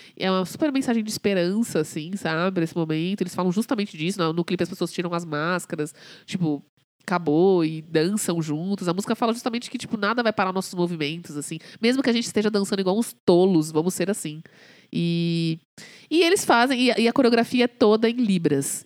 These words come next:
Assim, pra quem não escuta, poder ouvir, entendeu? Tipo, é muito foda isso, eu acho, sei lá. Então, a minha indicação é isso. Ouçam B T S.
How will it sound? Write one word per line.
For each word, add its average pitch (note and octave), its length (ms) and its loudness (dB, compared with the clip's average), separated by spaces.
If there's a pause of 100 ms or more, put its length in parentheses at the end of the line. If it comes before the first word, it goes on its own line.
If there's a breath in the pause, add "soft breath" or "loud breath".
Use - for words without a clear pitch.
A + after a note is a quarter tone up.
(100)
Assim, F#3 420 -4
pra F3 180 2
quem F3+ 420 -8 (360)
não G3+ 200 6
escuta, F#4+ 440 4
poder C4+ 220 4
ouvir, B3+ 300 4
entendeu? F3 360 -2
Tipo, A#3+ 140 -4
é F#4+ 100 -2
muito F#4+ 180 2
foda E3 360 2
isso, C#3 260 -4
eu D3+ 100 -2
acho, - 260 -8
sei - 220 -14
lá. - 120 -8 (920 loud breath)
Então, A#4+ 420 0
a A#4 40 0
minha A4 140 0
indicação G4+ 380 0
é F4+ 80 -2
isso. A3 400 -2 (100)
Ouçam E4 240 0
B C4+ 80 0
T - 160 -4
S. - 340 -10